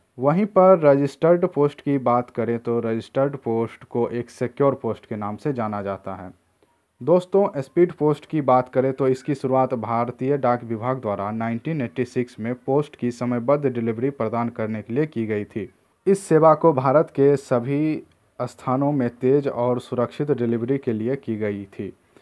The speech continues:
यह दुनिया के विभिन्न हिस्सों में एक उत्कृष्ट वितरण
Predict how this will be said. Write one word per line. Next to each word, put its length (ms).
यह 140
दुनिया 360
के 140
विभिन्न 360
हिस्सों 480
में 280
एक 260
उत्कृष्ट 580
वितरण 520